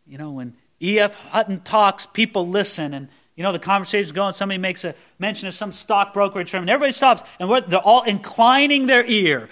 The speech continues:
They're all bending over to listen. God says, "You do that to me.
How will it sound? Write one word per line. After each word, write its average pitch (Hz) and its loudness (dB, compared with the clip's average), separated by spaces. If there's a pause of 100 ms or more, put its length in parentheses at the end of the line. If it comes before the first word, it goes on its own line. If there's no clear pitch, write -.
(120)
They're 220 -2
all 175 0
bending 320 2
over 294 4
to 254 -2
listen. 254 0
God 240 0
says, 180 -4
"You 277 -2
do 302 -4
that 247 -2
to - -8
me. 226 -10